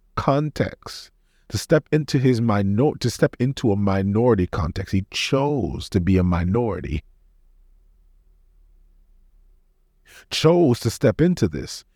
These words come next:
Peter walks in, preaches the gospel, because that's what the gospel does, and that's what the Holy Spirit does. And then Peter is shocked, flabbergasted.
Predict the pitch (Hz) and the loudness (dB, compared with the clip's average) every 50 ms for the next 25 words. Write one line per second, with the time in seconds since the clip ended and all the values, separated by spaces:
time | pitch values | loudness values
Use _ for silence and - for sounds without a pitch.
0 | _ _ _ - _ - - 113 170 180 143 123 104 92 87 87 90 - 165 - | _ _ _ -20 _ -4 0 2 4 4 6 4 4 4 2 0 -2 -2 -4 -4
1 | - - - - - - 165 156 156 139 98 90 90 92 95 92 - _ _ _ | -6 -10 -12 -8 -4 -2 0 0 2 2 2 0 -2 -4 -6 -10 -12 _ _ _
2 | _ _ _ _ _ _ _ _ _ _ _ _ _ _ _ _ _ _ _ _ | _ _ _ _ _ _ _ _ _ _ _ _ _ _ _ _ _ _ _ _
3 | _ _ _ _ _ _ _ - - - 170 185 180 - 175 160 143 - 120 90 | _ _ _ _ _ _ _ -8 -2 0 0 0 2 2 0 2 2 0 -2 -2
4 | - - - 131 131 151 175 156 - - - - 127 - - - 127 - _ _ | 0 0 0 2 2 2 0 -2 -4 -8 -6 -6 -6 -6 -6 -6 -10 -12 _ _
5 | _ _ _ _ - - - 110 104 90 135 139 - 143 117 - 87 - - 120 | _ _ _ _ -6 0 0 2 4 4 2 4 4 2 2 0 -2 0 0 0
6 | 98 95 101 - - - 85 80 76 - - 117 131 139 107 98 92 - _ - | 2 2 0 -2 -4 -4 -4 -4 -4 0 0 0 2 2 0 -2 -6 -8 _ -20
7 | - - - - 110 131 - 120 101 110 107 113 113 107 98 - - 107 95 90 | -16 -6 0 2 2 4 2 2 0 0 2 2 2 2 0 -2 -2 -2 -2 -2
8 | - - 92 85 147 - _ _ _ _ - - - 135 127 135 135 123 - - | -2 -4 -4 -4 -6 -8 _ _ _ _ -12 -4 -2 0 2 2 0 0 0 2
9 | 202 220 214 185 190 185 - - 233 262 277 - - _ - - - _ _ _ | 2 4 4 2 2 0 0 0 0 0 0 -2 -10 _ -20 -20 -20 _ _ _
10 | _ _ _ _ _ _ _ _ _ _ _ _ _ _ _ _ _ _ _ _ | _ _ _ _ _ _ _ _ _ _ _ _ _ _ _ _ _ _ _ _
11 | _ _ _ _ _ _ _ _ _ _ _ - - 262 269 285 262 254 247 240 | _ _ _ _ _ _ _ _ _ _ _ -6 0 2 4 4 4 4 4 4
12 | 226 226 214 202 175 - - - - - | 4 2 0 0 -4 -10 -10 -10 -10 -10